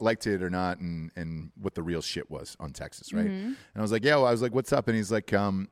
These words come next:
Speaker 1: I'm thinking of moving there. Um, I'm thinking about getting out of
Speaker 2: What?
Speaker 1: L A and whatever." And, uh, and he goes, "Yeah." I, he goes, "You know, I've," he's done, fuck, man, three or four series that have gone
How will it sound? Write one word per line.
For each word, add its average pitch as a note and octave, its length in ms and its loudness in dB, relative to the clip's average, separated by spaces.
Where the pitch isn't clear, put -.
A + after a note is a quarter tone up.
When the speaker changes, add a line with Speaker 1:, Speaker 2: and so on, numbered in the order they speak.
Speaker 1:
I'm G2 80 -6
thinking C#3 220 4
of G2 60 2
moving G2+ 420 4
there. C#2+ 240 -10
Um, E2 480 -4
I'm E2 80 -10
thinking G2+ 180 -2
about F2+ 280 0
getting F#2+ 240 -2
out - 180 2
of E2+ 100 0
Speaker 2:
What? F#2 60 2
Speaker 1:
L F#2 140 4
A A2+ 240 8
and F#2 120 0
whatever." G#2 440 4
And, F2+ 200 -4
uh, F2 240 0
and F#2+ 80 -6
he G2+ 60 0
goes, G2+ 140 0
"Yeah." D3 300 8
I, C3 120 4
he A#2 100 -6
goes, B2 400 2
"You C3 100 0
know, A2 240 2
I've," C3+ 480 2
he's F3+ 260 0
done, A#2+ 380 6
fuck, - 300 -12
man, D#2+ 160 -10
three G#2+ 180 0
or G2 80 2
four F2+ 220 -2
series D#2+ 400 -4
that D#2+ 60 -4
have D2 120 -10
gone D2 340 -8